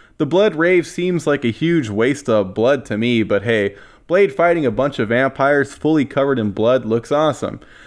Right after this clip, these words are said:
The camera work during this introduction to Blade is well done. There's lots of neat camera movement.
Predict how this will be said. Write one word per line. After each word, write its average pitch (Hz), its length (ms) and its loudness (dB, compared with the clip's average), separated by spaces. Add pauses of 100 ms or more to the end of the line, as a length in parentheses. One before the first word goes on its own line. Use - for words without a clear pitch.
(100)
The 139 100 -4
camera 208 340 0
work 180 240 0
during 127 260 0
this 131 240 -2
introduction 131 600 0
to 107 60 0
Blade 117 420 0
is 101 200 0
well 101 260 2
done. 135 400 0 (260)
There's 135 340 0
lots 165 400 0
of 110 160 0
neat 127 300 0
camera 123 360 0
movement. 120 520 0